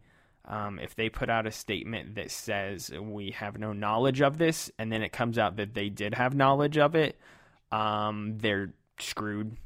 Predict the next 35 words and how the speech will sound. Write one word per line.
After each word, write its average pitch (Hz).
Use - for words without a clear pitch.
Um, 101
not 131
that 110
they're 110
going 107
to 107
get 104
closed 107
down 104
or 113
anything 120
like 120
that, 123
but 104
their 120
pu-, 120
the 123
public 165
perception 123
of 113
them 113
as 110
a 98
company 110
would 104
drop 110
so 110
quickly -
amongst 101
everyone. 123
Um, 101
I 110
think 117
they'd 101
still 101